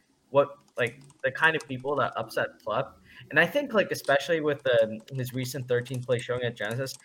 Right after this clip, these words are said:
I think it says a little bit more about the players that he lost to in that bracket.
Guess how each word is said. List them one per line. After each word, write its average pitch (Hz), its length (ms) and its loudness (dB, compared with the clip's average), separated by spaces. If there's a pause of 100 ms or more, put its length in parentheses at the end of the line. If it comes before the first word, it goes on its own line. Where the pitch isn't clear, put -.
(200)
I 127 40 2
think 254 180 -4
it 403 100 -4
says 165 200 6
a 160 40 0
little 139 240 0
bit 117 320 2
more 110 320 -2
about 101 240 -2
the 101 60 -4
players 101 500 -2
that 101 160 -6
he 104 80 -20
lost - 440 -8
to 120 300 -2 (400)
in 135 100 -4
that 131 180 0
bracket. 139 500 4